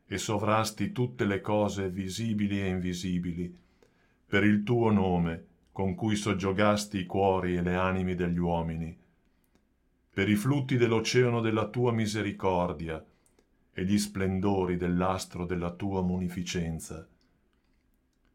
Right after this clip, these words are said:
di annoverarmi tra coloro che assolutamente nulla ha distolto dal volgere il viso verso di te, o Signore di tutti i nomi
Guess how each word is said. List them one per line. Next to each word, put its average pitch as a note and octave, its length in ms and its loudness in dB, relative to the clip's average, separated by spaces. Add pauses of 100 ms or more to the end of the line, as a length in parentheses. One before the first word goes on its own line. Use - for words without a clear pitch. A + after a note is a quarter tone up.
(120)
di G2 120 0
annoverarmi G2 800 2
tra G2 200 -2
coloro G#2 540 2
che G2 160 -4
assolutamente G2 1040 0
nulla A2+ 600 0 (240)
ha G2 140 -6
distolto A2 680 0
dal G2+ 240 2
volgere F#2+ 540 0
il F#2 140 -2
viso G#2 380 0
verso G2+ 420 -2
di F2+ 180 -6
te, D#2 360 -8 (880)
o G#2+ 100 -10
Signore F#2+ 480 0
di F2+ 180 -4
tutti F#2+ 300 -8
i F2+ 40 -2
nomi F2 440 2